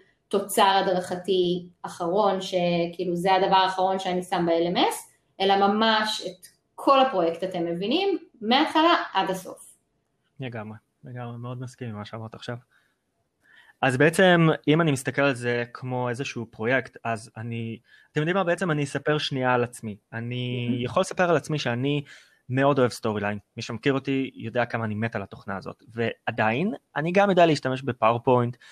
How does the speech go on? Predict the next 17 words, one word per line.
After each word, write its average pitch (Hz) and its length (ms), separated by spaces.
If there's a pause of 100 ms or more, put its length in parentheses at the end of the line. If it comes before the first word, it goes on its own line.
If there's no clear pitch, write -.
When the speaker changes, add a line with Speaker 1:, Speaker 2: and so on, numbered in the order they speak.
(200)
Speaker 2:
ואני 208 160
גם 240 160
יודע 208 200
להכין, 160 440
אה, 139 100
כל 139 140
מיני 135 180
סרטוני 120 420
הדרכה. 113 400 (440)
עכשיו, 127 240 (440)
אם 196 100
אני 220 120
מסתכל 147 280
על 143 120
תיק 135 220
העבודות 113 400
שלי, 120 420